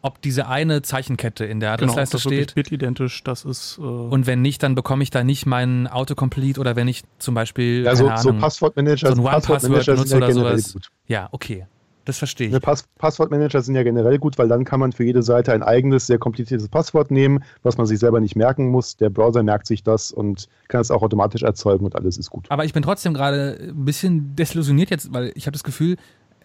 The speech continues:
Speaker 1: man sagt immer so, ja, wenn Webseiten sich ausweisen können und dann ist da ein grünes Schloss und dann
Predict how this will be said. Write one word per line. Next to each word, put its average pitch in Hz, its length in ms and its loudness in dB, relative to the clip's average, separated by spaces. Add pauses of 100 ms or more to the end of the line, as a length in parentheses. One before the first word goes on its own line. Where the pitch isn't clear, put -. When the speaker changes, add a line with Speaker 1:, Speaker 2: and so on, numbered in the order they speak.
(360)
Speaker 1:
man 143 540 -6
sagt 170 300 -4
immer 190 260 0
so, 180 300 0 (420)
ja, 170 680 -4
wenn 147 440 -2
Webseiten 151 640 -4
sich 131 320 -8 (100)
ausweisen 165 640 0
können 170 380 2
und 143 100 -2
dann 131 140 -4
ist - 120 -6
da 139 60 -2
ein 127 100 -4
grünes 120 300 -2
Schloss 202 340 0
und 143 120 -2
dann 131 180 0